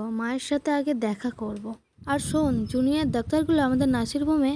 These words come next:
অ্যাপার্টমেন্ট করেছে, তাদের ইন্টারভিউ কিন্তু আমি নেব, সেই হিসাবে নিয়মগুলো বানাবি।" আর বলে, "রানিও তো এই বছরে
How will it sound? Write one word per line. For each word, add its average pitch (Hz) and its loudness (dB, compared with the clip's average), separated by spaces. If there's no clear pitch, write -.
অ্যাপার্টমেন্ট 294 -4
করেছে, 294 4
তাদের 269 -2
ইন্টারভিউ 294 -2
কিন্তু 339 -4
আমি 269 2
নেব, 247 -2
সেই 277 4
হিসাবে 330 2
নিয়মগুলো 277 2
বানাবি।" 226 -2
আর 294 -2
বলে, 240 0
"রানিও 240 -4
তো 339 -6
এই 302 -2
বছরে 311 -2